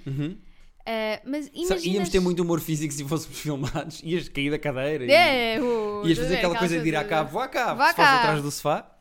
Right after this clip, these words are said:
Speaker 2: Depois voltava, voltei da cave.
Speaker 1: <laughs>
Speaker 2: Esqueci-me de uma coisa na cave, vou voltar. Não, ehm, fiz isso no casamento, é que fomos a
Speaker 1: Eu
Speaker 2: semana
Speaker 1: sei,
Speaker 2: passada.
Speaker 1: eu ta-, eu
Speaker 2: Lembraste disso, não
Speaker 1: eu
Speaker 2: foi?
Speaker 1: tava lá.
Speaker 2: Ah, ehm,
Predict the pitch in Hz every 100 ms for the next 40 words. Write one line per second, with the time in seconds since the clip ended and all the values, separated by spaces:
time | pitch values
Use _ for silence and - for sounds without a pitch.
0 | - 240 262 277 269 214 196 214 320 370
1 | 381 320 262 233 208 202 - - 202 -
2 | - - - - - 233 277 302 359 381
3 | 381 403 392 349 285 240 208 202 196 240
4 | 285 285 240 208 196 - - - - 320
5 | 269 - 247 240 240 233 233 233 233 240
6 | - _ - - 262 254 269 262 262 302
7 | 240 226 214 226 226 226 - 214 214 175
8 | 175 214 185 156 143 147 143 139 139 135
9 | - - - 233 220 220 - - - 151
10 | - 180 160 139 147 - 269 - - 247
11 | 247 254 262 262 262 269 269 269